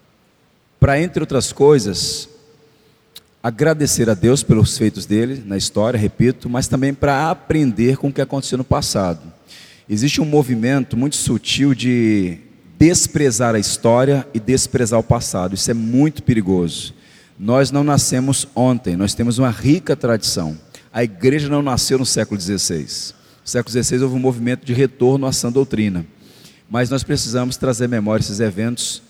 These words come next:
e a, as principais bandeiras que foram levantadas resgatando a fé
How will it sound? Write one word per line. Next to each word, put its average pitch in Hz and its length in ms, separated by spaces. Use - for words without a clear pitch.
e 120 160
a, 120 80
as - 140
principais 139 480
bandeiras 123 840
que - 80
foram 117 180
levantadas 110 760
resgatando 107 800
a 101 60
fé 95 340